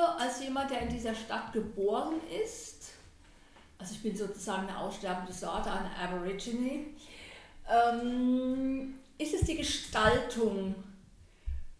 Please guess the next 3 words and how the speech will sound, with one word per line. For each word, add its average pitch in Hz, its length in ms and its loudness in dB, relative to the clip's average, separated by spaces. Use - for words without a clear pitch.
dieses 220 640 4
sozialen 233 560 4
Skulptur, 247 720 2